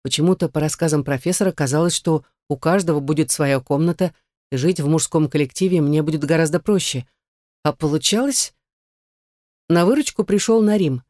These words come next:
«Чур, с Леем я жить буду. Ты не против?» задорно спросил он. «Я только за». До меня дошло, что Нарим — единственный из нашей развесёлой компании, кто в курсе о моём поле, а значит,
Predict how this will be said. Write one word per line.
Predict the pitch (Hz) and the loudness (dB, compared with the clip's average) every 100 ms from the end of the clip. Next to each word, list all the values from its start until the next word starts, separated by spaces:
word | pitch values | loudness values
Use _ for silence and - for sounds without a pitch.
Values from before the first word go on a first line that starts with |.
| _ _ _ _ _ - | _ _ _ _ _ 0
«Чур, | 269 339 311 - _ | 2 2 0 -6 _
с | - | 0
Леем | 214 247 233 | 4 4 4
я | 214 190 | 4 2
жить | 151 131 | 0 -4
буду. | 127 131 127 - _ _ _ | -4 -4 -6 -8 _ _ _
Ты | 175 | 0
не | 180 | 2
против?» | 220 240 175 - _ _ _ _ | 0 -2 -2 -10 _ _ _ _
задорно | 143 160 156 147 | -2 2 2 0
спросил | 143 151 139 151 135 | 0 -2 0 0 0
он. | 131 - _ _ _ _ _ _ | -2 -6 _ _ _ _ _ _
«Я | - 220 | -2 0
только | 208 170 165 | 0 0 0
за». | 139 127 123 _ _ _ _ _ _ _ - | 0 -2 -6 _ _ _ _ _ _ _ -2
До | |
меня | 135 139 131 | 0 0 0
дошло, | 131 - 139 | -2 -2 -4
что | - 135 | -2 -2
Нарим — | 131 160 170 135 _ _ | 0 0 0 -4 _ _
единственный | 156 170 156 - 143 143 | 0 0 0 -2 0 0
из | 139 | 0
нашей | 139 143 139 131 | 0 0 -2 -2
развесёлой | 143 135 135 151 139 | -2 0 0 0 0
компании, | 135 143 135 175 170 160 - _ _ - | 0 -2 0 0 2 0 -4 _ _ -6
кто | - 170 | -2 -2
в | - | 0
курсе | 185 170 165 | -2 0 0
о | 151 | 2
моём | 151 160 160 | 2 2 0
поле, | - 180 143 | 0 0 0
а | 139 | 0
значит, | 170 202 202 | 0 0 -2